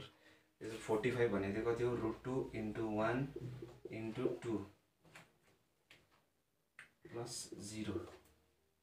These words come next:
किनकि, अ, टेन फोर्टी फाइभ। So, आन्सर त टू रुट टू आउँदैछ। किताबको आन्सर रङ हो कि त्यसो भए?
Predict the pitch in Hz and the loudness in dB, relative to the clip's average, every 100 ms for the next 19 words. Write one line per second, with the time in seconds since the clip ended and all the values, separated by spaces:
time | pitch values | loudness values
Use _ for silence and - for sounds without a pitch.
0 | - - _ _ - - _ 107 107 107 | -20 -20 _ _ -20 -20 _ -8 -6 -2
1 | 113 120 104 104 104 107 107 107 107 110 | -2 0 -2 -4 -6 -6 -6 -4 -6 -8
2 | - - 101 98 98 - _ - - - | -10 -10 -8 -8 -8 -16 _ -18 -16 -14
3 | - - 120 135 135 131 120 - 135 127 | -14 -6 0 4 4 4 2 -2 -2 -2
4 | 117 - 123 113 101 92 - - 127 113 | -2 -4 -2 0 0 -2 -4 -8 -8 -4
5 | 117 - 110 107 101 101 101 95 98 - | -4 -4 -4 -4 -2 -6 -2 0 0 -4
6 | - - - - 73 67 | -10 -14 -16 -10 -8 -8